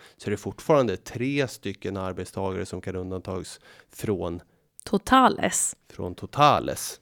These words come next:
Speaker 2: Och du kan inte undanta tre från, eh, tjänstemän, tre från arbetare och så vidare,
Speaker 1: Tre
Speaker 2: utan
Speaker 1: från
Speaker 2: det
Speaker 1: Västerås, hem, tre från Stockholm,
Speaker 2: Precis,
Speaker 1: utan det är
Speaker 2: utan
Speaker 1: tre från A B då.
Speaker 2: Exakt
Speaker 1: Mm.
Speaker 2: så, bra.
Speaker 1: Vad som också är samma lika är att regeln är semidispositiv,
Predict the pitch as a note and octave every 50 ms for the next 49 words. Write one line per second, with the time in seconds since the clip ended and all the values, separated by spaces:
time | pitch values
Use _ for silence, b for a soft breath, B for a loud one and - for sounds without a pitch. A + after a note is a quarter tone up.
0 | _ - - G#3+ G3+ G3+ G3 - G#3 G#3+ G#3 F#3+ F3+ - A#3+ A#3+ G#3+ G3 G3 F#3+
1 | F3+ F3+ E3+ - - B3 B3 B3+ A3 - - A#3+ A#3 A#3 A3+ A3+ A3 A3 A3 G#3+
2 | G#3 G#3 G3+ G3+ - - A3 G3+ F3 - - F#3 F3+ F3+ F3+ F3+ F3+ - A3 A3+
3 | A3 G3+ - A3+ G#3+ G#3 G3+ G3 F#3 F3 F#3 F3 E3+ E3 - - F3 F3 F3 -
4 | - F3+ F3 E3+ E3 F3+ - - - - F#3 F3 F3+ - F#3+ F#3+ F#3+ G3 F#3+ F#3
5 | - A2 - A2+ A2+ A2 G#2+ G#2 - A2+ G#2+ G#2+ G#2 - - A2 G2+ - G#2 G2
6 | - G#2+ G2+ - - - B2 G2+ F#2 G#2 A3 G#3+ - A2 A2 A3 G3+ F3 - G#3+
7 | G3 F#3+ G3+ G3 F#3+ G#3 C3 A#2+ A2+ - A#2 A2+ G#2+ G2+ G2 G2 A#2+ C#3 C3 -
8 | - - - - - _ A3 G#3+ G3+ - - - - - A3+ A#3 - G2+ - -
9 | - - - - - - - - - - - - _ _ _ _ _ b b b
10 | b b b _ F3 F3+ - G#3+ B3 C#4 C4+ - - A#3 A3 - - C#3+ B2+ A#2
11 | A2 G2+ G2 - - G#2 A2 A2+ - b b b b b A#2+ B2 A#2+ A2+ - B2
12 | A2+ A#2 A2 G#2+ G#2 G#2+ G2+ - - F#2+ F2+ E2 E2 - - - - - - E3
13 | C3+ A2 F#2+ F#2 G2 G2+ G2+ G2 F#2+ G#2 G2+ - - - - - B2 A#2+ A#2 -
14 | - B3+ B3+ G3+ C3+ A2+ F#2 F2+ F#2